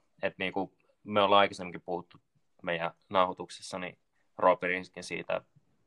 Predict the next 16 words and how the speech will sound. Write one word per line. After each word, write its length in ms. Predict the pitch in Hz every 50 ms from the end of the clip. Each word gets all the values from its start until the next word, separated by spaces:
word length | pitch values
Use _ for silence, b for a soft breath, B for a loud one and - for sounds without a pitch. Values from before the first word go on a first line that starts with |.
| _ _ _ _ _ _ _ _ _ -
niin 220 | 98 95 92 98
sanotusta 460 | - 92 90 85 - - 90 - - 101 -
target-pelaamis-kyvykkyydestä, 3000 | 98 92 90 87 87 - _ _ - 87 85 82 85 85 - 98 95 - - _ _ _ _ _ _ - - _ _ _ _ _ _ _ _ - 160 - - _ - 110 101 95 92 - _ - - 95 92 90 90 87 - - 95
mikä 360 | 92 92 101 98 - 95 92 90
ei 120 | 90 90
ehkä 240 | 87 - - - 90
aina 200 | 90 90 87 92
saa 300 | 92 - 90 90 90 92 - _ _
tarpeeksi, 680 | - 90 87 87 - - 90 87 85 - - - - _ _ -
ää, 420 | - 87 85 82 82 - - - - -
mistä 280 | 98 90 87 - -
Roope 360 | 87 90 90 87 87 87 82 - - _ _ _ _ -
ei 180 | - 101 92 92
aina 200 | 92 92 90 92
saa 180 | - 92 90
tarpeeksi 520 | - - 98 92 90 - - 95 92 _